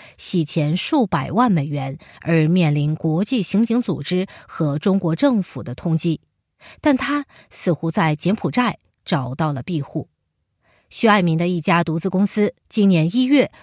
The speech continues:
获得柬埔寨发展委员会的许可，在金边的莫尼旺大道建造一座价值一点二九亿美元的酒店。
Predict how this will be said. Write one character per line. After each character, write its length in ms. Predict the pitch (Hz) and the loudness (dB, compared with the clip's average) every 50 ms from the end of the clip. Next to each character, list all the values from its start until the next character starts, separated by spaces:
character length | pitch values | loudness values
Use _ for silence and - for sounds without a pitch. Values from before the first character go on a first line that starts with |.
| - _ | -20 _
获 220 | - - 320 269 | -2 2 2 4
得 300 | 208 190 170 165 170 185 | 4 4 2 2 2 0
柬 180 | 190 - 185 185 | 0 0 0 0
埔 140 | 202 208 160 | 0 0 0
寨 220 | - 170 156 147 | 0 0 0 0
发 240 | - - 175 180 165 | 0 0 0 0 0
展 180 | - 139 156 | 0 -2 -2
委 140 | 170 160 139 | -2 -2 -4
员 160 | 135 135 139 | -4 -4 -4
会 160 | 151 - 240 185 | -2 -2 -2 0
的 120 | 175 156 | -2 -2
许 240 | - - - 202 262 | -2 -2 -2 -4 -4
可， 300 | - - 170 - - _ _ - - - - - | -4 -4 -6 -8 -8 _ _ -20 -20 -20 -12 -2
在 320 | - 277 240 220 196 175 | 2 2 4 4 2 0
金 240 | 180 - 277 277 277 | 0 0 2 2 4
边 200 | 254 277 277 269 | 4 4 2 4
的 280 | 240 208 151 135 - - | 2 2 0 0 -2 0
莫 260 | - 277 302 277 214 | 2 4 4 4 4
尼 140 | 165 156 160 | 2 2 4
旺 260 | 233 302 302 226 160 | 4 4 4 2 0
大 200 | 156 160 139 135 | -2 -2 -2 -2
道 260 | 139 156 139 113 - _ _ _ _ | -2 -2 -4 -4 -6 _ _ _ _
建 240 | - - 214 175 156 | -2 0 2 2 2
造 160 | - 165 147 | 2 0 0
一 140 | 147 147 165 | -2 -2 -2
座 160 | - 208 175 | -2 -4 -2
价 300 | - - 214 175 151 147 | -2 0 0 0 0 -2
值 320 | - - 151 156 156 147 - - | -2 -4 -4 -4 -4 -4 -4 -4
一 220 | 254 262 269 269 | -2 0 0 0
点 200 | - 196 147 - | 0 0 -2 0
二 320 | - 180 240 233 196 165 | 0 -2 0 0 0 -2
九 300 | 156 - 170 143 98 - | -2 -2 -4 -4 -4 -4
亿 180 | 175 226 269 247 | -4 0 2 2
美 180 | 190 170 147 139 | 4 2 2 0
元 180 | 156 139 135 | -2 -4 -4
的 120 | 143 147 147 | -4 -4 -4
酒 180 | - 139 - | -4 -6 -4
店。 220 | 139 170 170 139 | -4 -4 -4 -4